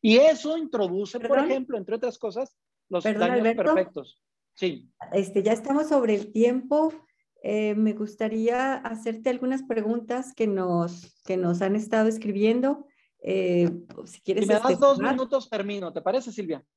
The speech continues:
Speaker 2: Sí, porque ya estamos sobre tiempo, perdón, ¿eh?
Speaker 1: No, estás muy bien. Por último, me parece que cabe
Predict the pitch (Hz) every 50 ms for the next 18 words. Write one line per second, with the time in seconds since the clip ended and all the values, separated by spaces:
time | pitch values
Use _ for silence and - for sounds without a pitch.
0 | _ _ _ - 277 269 262 262 226 226 220 220 208 196 190 208 220 220 254 254
1 | 262 277 277 262 214 190 175 175 196 196 196 - 170 170 - - 147 165 170 175
2 | 160 156 175 226 254 226 - - - _ _ _ _ _ - 151 151 151 147 160
3 | 180 180 160 - - 180 185 208 220 208 190 185 151 131 120 - _ _ _ _
4 | _ _ _ _ _ _ _ _ _ _ _ _ _ _ _ _ _ _ _ _
5 | _ _ _ - 233 240 285 339 320 269 - 269 269 262 254 233 226 214 185 196
6 | 185 202 196 - 247 233 240 214 202 - 185 185 190 208 214 226 233